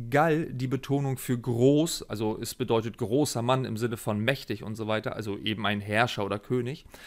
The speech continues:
Also dieses Gal wird durch die Borsten dargestellt, ähm, die einfach vorne an das Symbol für Mann oder Mensch gesetzt werden. Wichtig zu beachten ist, dass es eben diese vier Striche, die, dieser vierstrichige Kamm ist, der in der Mitte diesen einen Strich hat,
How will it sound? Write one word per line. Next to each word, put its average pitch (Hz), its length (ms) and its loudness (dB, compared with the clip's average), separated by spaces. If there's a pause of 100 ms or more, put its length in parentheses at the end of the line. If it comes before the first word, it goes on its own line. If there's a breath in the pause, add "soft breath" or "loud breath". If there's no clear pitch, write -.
(120 loud breath)
Also 131 180 -2
dieses 135 400 -4
Gal 165 300 6
wird 143 120 -4
durch 151 200 -2
die 139 100 -4
Borsten 123 640 2
dargestellt, 101 640 -4 (400 loud breath)
ähm, 131 300 -2
die 127 160 -2
einfach 165 340 0
vorne 147 420 2
an 139 80 -2
das 135 180 0
Symbol 127 360 2
für 135 160 -2
Mann 123 280 2
oder 123 120 0
Mensch 127 300 -2
gesetzt 110 420 -4
werden. 104 300 -10 (400 loud breath)
Wichtig 160 380 -2
zu 156 120 -2
beachten - 400 0
ist, 196 200 -6
dass 151 100 -4
es 143 120 -4
eben 151 300 0
diese 139 240 -2
vier 160 640 0
Striche, 151 480 -4
die, 139 220 0
dieser 131 240 -2
vierstrichige 156 760 -2
Kamm 175 380 0
ist, - 240 -4
der 135 100 2
in 139 100 -4
der 127 120 2
Mitte 170 360 0
diesen 147 300 -4
einen 165 400 0
Strich - 380 -6
hat, 143 180 0